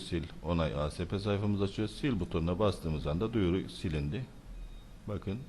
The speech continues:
üç numaralı duyurumuz burada yok. Duyurularımızı da bu şekilde silmiş olduk. Aynı şekilde arkadaşlar bizler sistemde,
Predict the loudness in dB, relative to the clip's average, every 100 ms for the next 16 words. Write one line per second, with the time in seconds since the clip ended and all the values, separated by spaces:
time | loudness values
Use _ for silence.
0 | -10 -4 -4 0 0 2 2 0 2 2
1 | 2 2 0 -6 -4 -2 0 -2 -4 -2
2 | 0 0 -2 -14 -16 -16 -8 0 2 2
3 | 2 0 0 0 0 -2 -2 -4 -2 -2
4 | 0 -4 -6 -8 -12 -16 -14 -10 -10 -10
5 | -12 -14 -14 0 4 4 2 2 4 2
6 | 2 2 2 0 -2 -4 -14 -18 -10 0
7 | 2 4 0 0 -10 -14 -14 -12 -4 -4
8 | 0 2 4 2